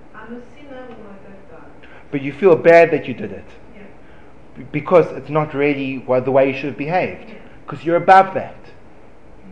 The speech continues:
Speaker 1: Because I w-, I, because it was wrong.
Speaker 2: It was wrong, and you shouldn't behave that way, and you realize it's wrong.
Speaker 1: Mm-hmm.
Speaker 2: And you realize that had you done that, had you had the opportunity and be put in that situa-,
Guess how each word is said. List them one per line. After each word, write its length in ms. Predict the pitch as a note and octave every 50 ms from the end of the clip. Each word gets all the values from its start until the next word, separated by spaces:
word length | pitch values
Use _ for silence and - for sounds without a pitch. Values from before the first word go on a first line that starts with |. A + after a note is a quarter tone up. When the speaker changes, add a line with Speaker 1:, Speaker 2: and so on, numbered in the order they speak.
| F#3+ F#3+ G3 G3+ G3+ A#3+
Speaker 1:
Because 240 | A#3 A3+ B3 A#3+ A#3+
I 40 | A#3+
w-, 200 | A#3+ B3 - - -
I, 100 | A3 A3 A3 - - - - - - - - A#3 G#3+ - - - G#3+ -
because 380 | B3 A#3+ - - C4 C4 C4 A#3+ A#3
it 340 | A3 A#3 A#3 - - A3+ A3+ A3
was 80 | G#3+ G3+
wrong. 200 | G3+ G3 E3+ E3+ - - - - - - - - - - - - -
Speaker 2:
It 160 | - C#3+ - D3+
was 160 | C#3+ B2+ B2
wrong, 320 | C#3 D3 C#3 C#3+ D#3+ F3 - -
and 160 | C#3 C#3 C3+
you 100 | C3+ D#3+
shouldn't 220 | D#3 - F#3+ F3 D3+
behave 280 | D3+ C#3+ C#3 C3+ C3
that 100 | C3+ C3
way, 180 | B2 B2+ C#3 C#3+
and 100 | C3+ C3+
you 140 | C3 D3 D3 C#3+
realize 440 | E3 F#3+ G3 F#3+ E3+ D3 C#3+ C3+ C3
it's 160 | A#2+ - -
wrong. 280 | A#2 F#2+ E2+ E2 D#2+ D#2
Speaker 1:
Mm-hmm. 560 | - - - - - - - - - - -
Speaker 2:
And 100 | C#3+ D3+
you 80 | C#3+ D3+
realize 280 | E3+ F3 F3 E3 D#3
that 140 | D#3+ D3+ D3+
had 240 | - D3+ E3+ E3 D#3
you 60 | D#3
done 280 | C3 E3 E3+ F#3 F#3+ E3+
that, 280 | D3+ C#3 C#3 C3+ - - - - - - -
had 200 | - F3+ F3 D#3
you 140 | D3+ E3 E3
had 240 | D#3 C#3+ F#3+ F#3 -
the 60 | F#3+
opportunity 760 | E3+ D#3+ - D#3+ D#3 - G3 F#3 F3+ F3 D#3+ F3 - C3+ B2
and 100 | A#2+ B2
be 80 | A#2+ C3
put 180 | C3 - F3+ E3+
in 40 | E3
that 140 | D#3+ D3 D3+
situa-, 400 | - D#3 - - D3 D3+ D3+